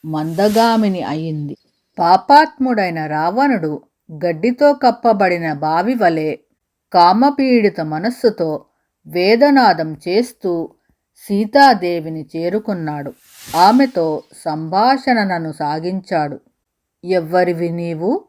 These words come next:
నీవు భూదేవివా, శ్రీదేవివా, అప్సరసవా,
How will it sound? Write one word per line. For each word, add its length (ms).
నీవు 360
భూదేవివా, 1000
శ్రీదేవివా, 840
అప్సరసవా, 1000